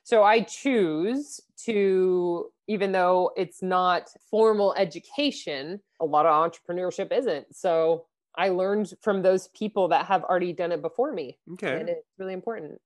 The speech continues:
Speaker 2: Our, the first person that we had on was Jim Zugschwert, and Jim
Speaker 1: Yeah.
Speaker 2: wrote a book on mentoring, uh, called Peak
Speaker 1: Ah.
Speaker 2: Perspective.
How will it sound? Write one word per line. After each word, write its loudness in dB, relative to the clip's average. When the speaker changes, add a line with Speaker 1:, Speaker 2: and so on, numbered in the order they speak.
Speaker 2:
Our, 2
the -6
first -6
person -10
that -4
we -4
had -6
on -4
was -8
Jim -4
Zugschwert, -6
and -6
Jim 0
Speaker 1:
Yeah. -2
Speaker 2:
wrote 0
a -4
book -4
on 0
mentoring, -2
uh, -10
called -8
Peak -4
Speaker 1:
Ah. -8
Speaker 2:
Perspective. -2